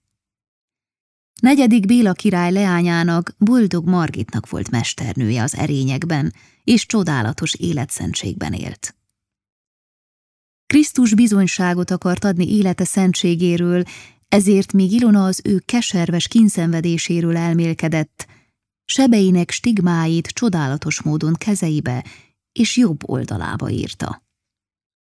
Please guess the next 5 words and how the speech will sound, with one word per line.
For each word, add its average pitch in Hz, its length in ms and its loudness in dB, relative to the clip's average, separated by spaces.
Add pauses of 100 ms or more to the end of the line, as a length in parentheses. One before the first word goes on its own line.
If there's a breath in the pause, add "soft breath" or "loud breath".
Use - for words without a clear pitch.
(720 loud breath)
Gyakran 277 320 4
megtörtént, 190 800 2
hogy 190 300 -2
imádság 180 560 2
közben, 185 720 0